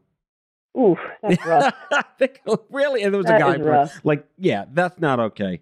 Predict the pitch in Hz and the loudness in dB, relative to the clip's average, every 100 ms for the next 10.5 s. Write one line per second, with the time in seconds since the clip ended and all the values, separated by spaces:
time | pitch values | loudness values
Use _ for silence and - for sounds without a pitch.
0 | - 127 - 139 135 123 110 104 98 - | -4 -4 -4 -4 -2 0 -2 -2 -4 -6
1 | 104 98 - - 175 - 151 254 - - | -6 -6 -12 -16 -8 -4 -2 -2 -4 -4
2 | 170 165 156 165 170 156 147 139 143 131 | -2 0 0 0 0 -2 -2 -4 -2 -2
3 | 123 - 139 135 127 _ _ _ _ - | -2 -4 -4 -4 -6 _ _ _ _ -4
4 | 98 90 104 131 104 123 110 - 104 95 | -4 -4 -6 -4 -2 -2 -4 -4 -4 -4
5 | - _ - _ 175 226 190 196 202 254 | -6 _ -20 _ -2 0 0 -2 0 -2
6 | 175 151 269 269 202 131 - 117 98 101 | -4 0 2 2 0 -2 -2 -4 -4 -6
7 | 92 95 - 104 87 95 104 110 185 196 | -6 -8 -4 -4 -2 -6 -8 -4 -2 0
8 | 139 127 220 165 123 - 120 254 - 233 | 0 0 -2 -2 -6 -2 0 2 2 2
9 | 117 110 120 113 135 143 151 156 165 175 | 0 -2 -6 -6 -4 -4 -2 -2 -2 -2
10 | 170 139 151 214 | -2 0 -2 -2